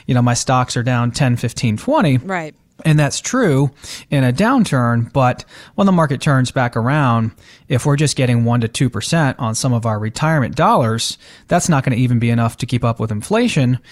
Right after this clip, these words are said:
Speaker 1: and won't generate much income at all, right?
Speaker 2: Mm,
Speaker 1: You know,
Speaker 2: okay.
Speaker 1: one percent of two hundred thousand dollars is just two thousand a year. And if you were to take more money out of your account than that, well, your balance will start going backwards.
Speaker 2: Mm-hmm.
Speaker 1: So what I proposed was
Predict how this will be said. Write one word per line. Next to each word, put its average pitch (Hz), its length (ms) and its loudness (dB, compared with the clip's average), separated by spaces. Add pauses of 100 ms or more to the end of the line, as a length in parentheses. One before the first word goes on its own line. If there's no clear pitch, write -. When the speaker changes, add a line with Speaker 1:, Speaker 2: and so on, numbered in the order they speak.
(260)
Speaker 1:
and 127 220 4
won't 151 240 2
generate 123 380 0
much 165 260 0
income 113 340 0
at 98 120 -2
all, - 320 -2 (120)
right? 113 280 -2
Speaker 2:
Mm, - 80 -6
Speaker 1:
You 127 80 0
know, 110 80 -2
Speaker 2:
okay. - 120 -2
Speaker 1:
one 143 180 2
percent 127 520 0
of 110 140 -4
two 156 180 2
hundred 131 220 2
thousand 113 320 -2
dollars 120 400 2
is 110 100 -4
just - 240 -6
two 135 160 0
thousand 113 400 -2
a 101 60 -8
year. 120 420 -2 (600)
And 139 160 2
if 123 100 -4
you 139 100 0
were 127 60 2
to 117 80 -2
take 139 300 -2
more 131 180 0
money 127 260 2
out 120 300 -2 (460)
of 131 160 0
your 131 200 2
account 139 360 -2
than 117 140 0
that, 151 420 0 (640)
well, 139 140 2
your 143 100 2
balance 143 300 0
will 139 80 -2
start 147 180 0
going 143 240 2
backwards. 143 540 -2 (280)
Speaker 2:
Mm-hmm. 156 300 -10 (120)
Speaker 1:
So 156 280 2
what 147 120 2
I 151 60 2
proposed 175 600 0
was 131 400 0